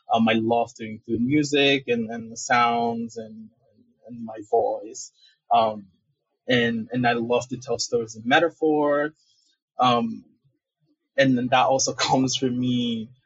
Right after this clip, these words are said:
doing, like, spoken words, like, writing. I don't perform a lot, but, like, um, writing a lot of spoken words and poems, and, and that was something that I, I, I developed a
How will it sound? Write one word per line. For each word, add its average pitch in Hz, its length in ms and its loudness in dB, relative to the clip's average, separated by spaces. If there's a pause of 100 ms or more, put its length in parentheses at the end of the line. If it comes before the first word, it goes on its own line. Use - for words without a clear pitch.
(220)
doing, 120 380 2
like, 110 180 -4
spoken 117 500 -2
words, 110 360 -2
like, 104 180 -10
writing. 110 720 -2 (120)
I 120 60 4
don't 113 160 -2
perform 110 340 -6
a 101 40 -10
lot, 101 280 0
but, 98 220 0
like, 101 200 -8 (280)
um, - 240 -10 (460)
writing 123 360 0
a 113 80 -2
lot 110 180 -4
of - 60 -14
spoken - 360 -8
words 110 320 -2
and 104 120 -20
poems, 120 640 0
and, 110 120 -16 (280)
and 117 120 -4
that 113 80 8
was 113 160 2
something 123 420 -2
that 110 220 -8 (120)
I, - 920 -8
I, - 0 -
I 113 220 -4
developed 110 400 -2
a 113 40 -18